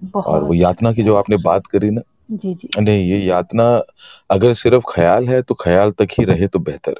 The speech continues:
Speaker 2: है। और मोक्ष का ख्याल बहुत खूबसूरत है कि हम हमेशा चाहते हैं कि मोक्ष की प्राप्ति हो, दोबारा हम आए ना, लेकिन यातना का ख्याल सिर्फ अगर आपकी कविता का ख्याल है तो वहीं रहे, बस वहीं तक रहे,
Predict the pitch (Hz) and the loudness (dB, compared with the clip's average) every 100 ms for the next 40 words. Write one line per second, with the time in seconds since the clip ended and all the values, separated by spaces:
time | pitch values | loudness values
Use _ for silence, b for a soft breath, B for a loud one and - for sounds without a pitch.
0 | - _ _ _ _ _ b b b b | -12 _ _ _ _ _ b b b b
1 | - - - 87 85 78 85 123 175 - | -20 -18 -4 -2 -2 -2 0 2 2 2
2 | - - 98 92 78 78 - 82 71 80 | 0 2 0 0 -2 -6 -6 -10 -8 -6
3 | 78 76 73 - _ _ _ _ _ - | -4 -4 -6 -10 _ _ _ _ _ -8
4 | 90 98 101 95 90 95 80 80 80 78 | -4 -2 0 -2 -2 -2 -2 -4 -6 -6
5 | 76 71 76 - - - 73 - 95 107 | -6 -6 -6 -8 -8 -2 -4 -4 -4 -2
6 | 85 78 80 78 67 71 80 98 170 _ | 0 0 0 -4 -4 -2 0 -2 -4 _
7 | b b b - 90 104 123 92 85 87 | b b b -4 -4 -2 -2 0 0 -2
8 | - 123 139 123 - 90 92 104 - - | -2 -2 -2 -2 -2 0 0 0 0 -2
9 | 147 101 90 85 78 92 87 78 - 78 | 0 0 2 0 -2 -2 -4 -4 -2 -2
10 | 80 - 80 82 85 90 82 67 55 71 | -2 -4 0 0 0 -2 -2 -2 -2 -2
11 | 95 110 92 101 120 _ _ _ _ _ | 0 0 2 0 -2 _ _ _ _ _
12 | - 82 76 - - - _ _ - 82 | -8 -6 -6 -6 -8 -8 _ _ -12 -8
13 | 90 - 62 - | -8 -10 -10 -10